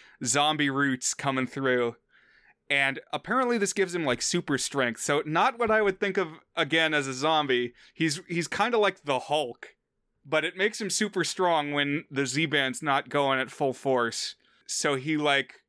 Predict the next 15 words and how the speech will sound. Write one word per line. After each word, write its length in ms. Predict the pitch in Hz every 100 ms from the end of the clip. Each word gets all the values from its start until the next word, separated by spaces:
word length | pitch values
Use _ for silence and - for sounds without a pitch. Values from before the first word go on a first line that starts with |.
| -
tackles 580 | - 170 170 180 151 -
through 320 | 165 156 156
a 60 | 143
bunch 260 | 151 147
of 80 | 156
the 80 | 147
existing 480 | 135 143 139 143 123
football 380 | 147 139 131
players, 580 | 120 127 120 117 117 - -
and 380 | 139 131 131 127
the 80 | 127
school 600 | - - 175 180 175 165
authorities 580 | 135 175 175 156 131 120
see 300 | - 233 247
this, 480 | 143 127 127 -